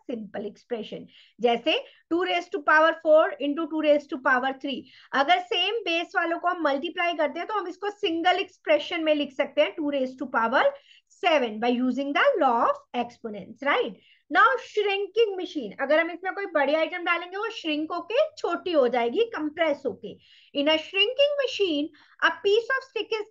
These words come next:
compressed to reduce its length। If nine centimeter long sandwich is put into the shrinking machine below, how many centimeter long will it be when it emerges? तो, so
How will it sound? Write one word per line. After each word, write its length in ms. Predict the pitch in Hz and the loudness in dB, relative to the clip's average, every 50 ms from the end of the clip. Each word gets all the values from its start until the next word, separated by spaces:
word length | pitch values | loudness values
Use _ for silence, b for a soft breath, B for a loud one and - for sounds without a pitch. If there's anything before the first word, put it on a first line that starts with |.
| _ - | _ -2
compressed 760 | 359 339 330 - _ _ - 349 370 359 294 233 208 185 - _ - | -2 -2 -2 -6 _ _ -2 0 2 4 4 2 0 -4 -12 _ -6
to 120 | 302 302 | -4 -2
reduce 580 | 277 285 240 208 202 254 277 285 269 262 262 302 | -2 -2 -4 -2 -2 0 0 0 0 -2 -4 -4
its 260 | 311 302 - - - | -6 -6 -8 -8 -2
length। 400 | 311 285 311 453 453 285 214 185 - b b b b b b | 0 2 2 2 0 -4 -6 -8 -12 b b b b b b
If 260 | - 349 403 453 453 392 370 | -2 -2 -2 -2 0 2 2
nine 260 | 359 359 403 494 523 - | 4 4 4 2 0 -4
centimeter 520 | - 466 440 415 415 427 403 427 - 403 392 | -4 -4 -2 -2 -4 -4 -6 -6 -6 -2 0
long 220 | 392 359 349 370 359 - | 2 2 2 0 -2 -4
sandwich 560 | 370 330 311 311 302 285 330 330 302 - 339 320 | -2 0 0 0 -2 -4 -4 -6 -6 -6 -8 -10
is 60 | - _ | -8 _
put 160 | - 320 294 | -8 -6 -4
into 220 | 320 311 294 311 302 | -4 -4 -4 -2 0
the 100 | 302 311 | -2 -2
shrinking 480 | 302 - - 285 269 254 277 277 277 | -2 -4 -6 -6 -6 -4 -6 -6 -6
machine 420 | 269 277 262 - 277 262 247 233 202 | -6 -8 -8 -8 -6 -6 -6 -6 -6
below, 520 | 240 240 233 240 269 349 381 285 - - b b b b b | -6 -6 0 2 2 4 4 0 -2 -2 b b b b b
how 340 | - 302 339 370 392 370 311 | 4 4 4 4 4 0 2
many 420 | 302 302 285 269 277 285 302 320 311 | 2 2 2 2 -2 -2 -4 -4 -4
centimeter 800 | - 294 247 247 247 247 277 262 247 254 277 294 285 320 311 294 | -4 -6 -4 -4 -6 -6 -6 -4 -4 -2 -4 -4 -2 0 0 0
long 420 | 285 269 262 240 226 233 240 226 220 | 0 0 -2 -2 -2 -2 -4 -6 -4
will 240 | 247 254 240 226 - - _ - | -4 -4 -4 -4 -8 -12 _ -4
it 180 | 285 330 - - _ - 196 185 247 | -4 -4 -4 -10 _ -12 -8 -4 -4
be 220 | 254 254 285 277 262 - | -4 -4 -4 -6 -10 -10
when 260 | 214 226 226 226 233 - _ | -8 -8 -8 -8 -12 -14 _
it 260 | 233 220 190 - - _ | -16 -16 -16 -18 -20 _
emerges? 840 | - 220 208 208 - 180 180 180 175 - - - - _ _ _ _ b b b b b b b _ _ | -12 -10 -10 -10 -12 -14 -16 -14 -14 -14 -14 -14 -18 _ _ _ _ b b b b b b b _ _
तो, 140 | 294 302 381 494 - - _ _ _ b b b b b b _ | 4 4 6 4 -4 -10 _ _ _ b b b b b b _
so 320 | - 302 302 311 311 320 | 6 8 10 10 10 8